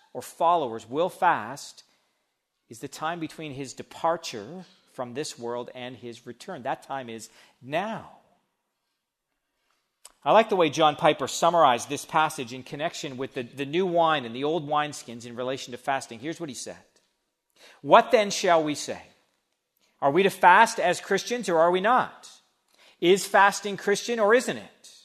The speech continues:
I believe the answer is that the new wine of Christ's presence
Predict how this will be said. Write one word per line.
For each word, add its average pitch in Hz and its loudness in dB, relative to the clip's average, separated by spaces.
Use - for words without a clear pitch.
I 160 6
believe 185 0
the 180 -2
answer 175 -2
is 147 -6
that 156 -2
the 160 -6
new 170 -2
wine 190 4
of 143 -6
Christ's - 0
presence 165 -4